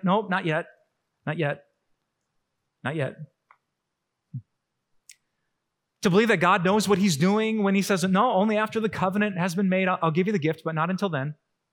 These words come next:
No shortcuts, no asterisks, no excuses, no exceptions. That's hard. If you have some conception of God that he is high and holy and keeping his hands clean from the messiness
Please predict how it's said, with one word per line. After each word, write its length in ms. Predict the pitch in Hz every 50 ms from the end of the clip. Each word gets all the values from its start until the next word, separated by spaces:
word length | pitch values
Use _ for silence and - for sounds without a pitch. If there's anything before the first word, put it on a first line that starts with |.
| _ _ _ _ _ _ _ -
No 80 | 160
shortcuts, 600 | 165 - 170 170 - 175 170 - - - - - _ _ _ _ _ _ _ _ -
no 100 | 165 165
asterisks, 500 | 160 160 160 - - 165 165 160 - -
no 80 | 147 143
excuses, 640 | 165 - - - 147 135 - 151 135 - - - _ _ _ _ _ _ _ -
no 80 | 147
exceptions. 560 | 151 - - 123 - - 131 123 123 - - _ _ _ _ _ _ _ _ _ _ _ _ _ _ _ _ _ _ _ _ _ -
That's 100 | - -
hard. 220 | - - - 139 127 135 - _ _ _ _ _ _ _ _ _ _ _ _ _ _ _ _ _ _ _ _ _ - - 107 - _ _ _ _ _ _ _ _ _ _ _ _ _ _ _ _ _ _ _ _ - - _ - - -
If 120 | 180 180
you 60 | 185 277
have 120 | 294 208
some 200 | - - 220 208
conception 440 | - 202 185 - 190 180 - - 185
of 80 | 156
God 280 | 131 143 139 147 156 156
that 80 | 151 135
he 160 | 127 180 180
is 120 | 156 -
high 340 | - - 175 175 175 175 175
and 180 | 185 165 156 139
holy 420 | - - 160 156 156 156 156 151
and 100 | 135 127
keeping 280 | - 196 196 - 180 165
his 160 | 160 156 -
hands 300 | - 160 156 151 143 -
clean 480 | - - - 175 170 165 165 165 160
from 160 | 156 - 151 143
the 60 | 139
messiness 680 | 135 135 147 151 151 - 180 160 156 151 147 - -